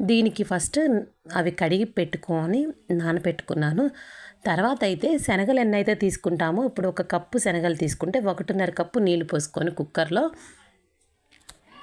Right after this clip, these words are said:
కొంచెం సాల్ట్ వేసుకొని ఒక ఐదారు విజిల్స్ రానిచ్చుకున్నానండి నేనైతే.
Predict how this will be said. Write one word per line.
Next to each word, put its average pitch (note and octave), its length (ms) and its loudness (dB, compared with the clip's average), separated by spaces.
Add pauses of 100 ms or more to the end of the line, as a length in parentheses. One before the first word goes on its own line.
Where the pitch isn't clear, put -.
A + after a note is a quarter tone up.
(380)
కొంచెం A3 420 6
సాల్ట్ F#3 460 2
వేసుకొని D#3+ 540 0 (140)
ఒక - 120 -2 (260)
ఐదారు E3+ 320 2
విజిల్స్ D#3 460 0
రానిచ్చుకున్నానండి C#3 1000 0
నేనైతే. C#3 560 0